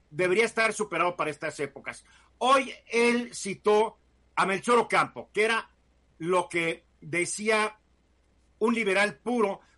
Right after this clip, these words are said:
porque no hay que olvidar que en el siglo diecinueve había dos tipos de liberales, los moder-, moderados y los puros. Los puros decían que los cambios se tenían que hacer a sangre y a espada y de inmediato.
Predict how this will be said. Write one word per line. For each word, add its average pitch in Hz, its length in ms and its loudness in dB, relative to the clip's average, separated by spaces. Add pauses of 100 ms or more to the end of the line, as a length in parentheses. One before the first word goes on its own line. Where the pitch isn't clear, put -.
porque 170 260 -2
no 254 100 -2
hay 277 100 -4
que 294 80 -4
olvidar 220 360 0
que 180 100 -4
en 170 60 -4
el 175 60 -8
siglo 240 200 -8
diecinueve 208 440 -2
había 196 220 0
dos 208 240 -4
tipos 190 320 -8
de 180 80 -6
liberales, 185 600 -4 (280)
los 170 240 -4
moder-, 196 360 -2
moderados 214 600 -2
y 180 60 -10
los 143 160 -6
puros. - 360 -18 (280)
Los 202 180 -2
puros 294 300 2
decían 226 400 0
que 226 100 -2
los 190 180 -2
cambios 240 340 -2
se 185 80 -4
tenían 220 320 -4
que 185 80 -4
hacer 208 400 -2 (280)
a 165 140 -2
sangre 233 380 -4
y 170 100 -4
a 165 40 -6
espada 240 380 -4
y 196 60 -2
de 165 100 -6
inmediato. 160 640 -4